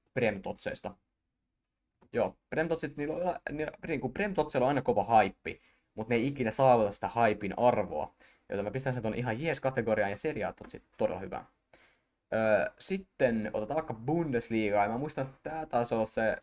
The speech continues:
mä pelasin, mä en pelannut kahdessa Foot Championsissa, ja tää oli toinen. Oliko? Oli, oli mun mielestä. Mä nyt heillä, o-,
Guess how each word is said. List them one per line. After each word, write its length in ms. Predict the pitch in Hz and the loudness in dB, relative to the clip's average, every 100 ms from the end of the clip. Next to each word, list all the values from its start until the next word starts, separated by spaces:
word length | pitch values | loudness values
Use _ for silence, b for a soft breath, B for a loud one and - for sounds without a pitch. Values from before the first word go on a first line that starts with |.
| - | -8
mä 100 | 104 | -8
pelasin, 280 | 110 110 117 | -6 -6 -2
mä 60 | |
en 60 | 120 | 0
pelannut 280 | 131 135 135 | 2 0 0
kahdessa 520 | 135 120 95 - - - | 2 2 2 -2 -10 -8
Foot 120 | 95 | -8
Championsissa, 800 | - 92 - 92 95 95 - - | -6 -8 -6 -8 -6 -8 -6 -2
ja 100 | 95 | 0
tää 180 | 92 135 | 0 2
oli 120 | 120 | 2
toinen. 480 | - 104 98 92 98 _ _ _ _ _ _ _ _ _ _ _ _ _ _ _ - | 2 2 2 -2 -6 _ _ _ _ _ _ _ _ _ _ _ _ _ _ _ -4
Oliko? 260 | 101 87 - _ _ - | -4 -4 -10 _ _ -4
Oli, 120 | 123 | 2
oli 180 | 135 143 | 4 4
mun 220 | 131 110 | 2 2
mielestä. 320 | 85 - 107 | -2 -4 -4
Mä 80 | 120 | -6
nyt 120 | 139 | 0
heillä, 220 | 151 127 - | 2 2 2
o-, 360 | 80 76 - | -6 -6 -10